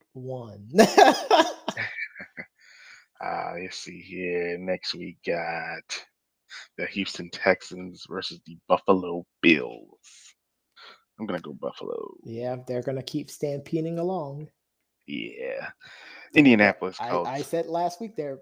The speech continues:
Speaker 1: offense is gonna start clicking again, and it did. So I feel like
Speaker 2: True.
Speaker 1: they're just gonna keep that groove on going.
Speaker 2: True. We got the oh and three Indianapolis Colts headed to Miami, one and two. Yikes.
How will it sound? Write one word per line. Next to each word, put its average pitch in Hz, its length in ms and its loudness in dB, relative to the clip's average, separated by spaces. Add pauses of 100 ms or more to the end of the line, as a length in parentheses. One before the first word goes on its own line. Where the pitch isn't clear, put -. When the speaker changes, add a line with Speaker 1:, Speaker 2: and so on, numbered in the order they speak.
Speaker 1:
offense 156 360 -6
is 151 60 -18
gonna 156 120 -6
start 160 260 -6
clicking 151 340 -10
again, 139 300 -10
and 135 100 -8
it 160 140 -4
did. 196 360 -2
So 127 640 -8
I 120 100 -8
feel 139 160 -8
like 113 60 -10
Speaker 2:
True. 120 80 -14
Speaker 1:
they're 123 100 -8
just - 180 -18
gonna 117 140 -12 (180)
keep 180 260 -6
that 170 260 -6
groove 170 320 -6
on 185 260 -4
going. 165 300 -6 (840)
Speaker 2:
True. 73 460 -10 (500)
We 196 60 -2
got - 140 8
the 98 100 6
oh 90 120 4
and 85 160 -6
three 87 260 -8
Indianapolis 85 520 -6
Colts - 300 -8
headed - 300 0
to 87 200 -10
Miami, 85 640 -2
one 85 280 -4
and 82 160 -10
two. 90 380 -6 (1700)
Yikes. - 880 -12